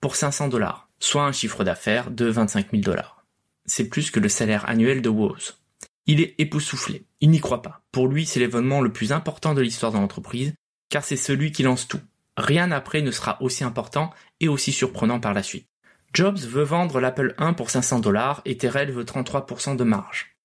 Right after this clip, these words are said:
Cela donne un prix de vente de six cent soixante-six dollars. Cela fait plaisir à Woz, qui adore les nombres avec des chiffres qui se répètent.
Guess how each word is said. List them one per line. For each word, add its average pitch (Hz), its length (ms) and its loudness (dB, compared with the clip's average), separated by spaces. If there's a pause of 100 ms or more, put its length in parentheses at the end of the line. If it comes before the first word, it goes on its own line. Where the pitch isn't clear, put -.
(140)
Cela 143 220 2
donne 135 200 0
un 113 60 0
prix 113 140 -4
de 110 80 4
vente 120 280 -2
de 120 140 -2
six - 200 0
cent - 260 0
soixante-six - 800 0
dollars. - 480 -2 (300)
Cela 156 260 2
fait 143 140 0
plaisir 131 380 0
à 110 60 2
Woz, 113 320 0 (100)
qui 135 100 0
adore 135 280 2
les 120 120 2
nombres 127 240 0
avec 101 180 2
des 214 120 2
chiffres - 280 0
qui - 140 -10
se - 100 0
répètent. 110 360 -4